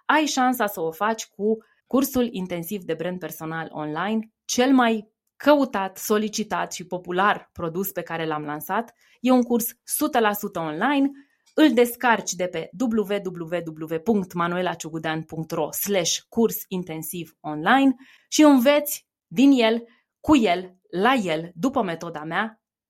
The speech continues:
când ai tu timp, când ai tu chef, când ai tu apetență, când ai tu nevoie. Ai acces pe viață la opt module înregistrate. Curs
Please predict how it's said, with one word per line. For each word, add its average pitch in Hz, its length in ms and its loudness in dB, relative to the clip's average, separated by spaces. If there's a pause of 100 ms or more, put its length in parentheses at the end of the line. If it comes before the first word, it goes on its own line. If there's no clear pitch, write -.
(120)
când 320 460 4 (220)
ai 190 220 -4
tu 165 100 -10
timp, 233 520 -2 (120)
când 220 220 0
ai 185 200 -4
tu 143 100 -18
chef, 226 420 -4
când 202 260 -6
ai 190 160 -2
tu 175 280 -6
apetență, 202 800 -2
când 220 240 -2
ai 202 200 -2
tu 196 380 -4
nevoie. 170 600 -6 (340)
Ai 262 180 2
acces 220 340 -4
pe 180 120 -10
viață 202 760 -4 (220)
la 165 320 -2
opt 220 320 0
module 185 400 -4
înregistrate. 151 800 -12 (180)
Curs 311 280 2